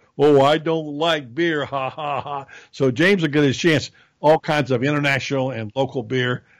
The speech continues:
Uh, and, of course, uh, wonderful, uh, snacks, finger food,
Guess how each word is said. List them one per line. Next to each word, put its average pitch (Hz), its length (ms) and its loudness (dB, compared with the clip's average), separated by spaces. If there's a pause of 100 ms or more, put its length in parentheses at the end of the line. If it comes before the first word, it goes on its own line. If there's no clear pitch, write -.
(120)
Uh, 120 200 -2
and, 120 80 0
of 120 80 -4
course, 127 380 0 (260)
uh, 120 200 2 (120)
wonderful, 135 800 0 (100)
uh, 110 140 -8 (420)
snacks, 147 560 -4
finger 143 380 -4
food, 139 480 0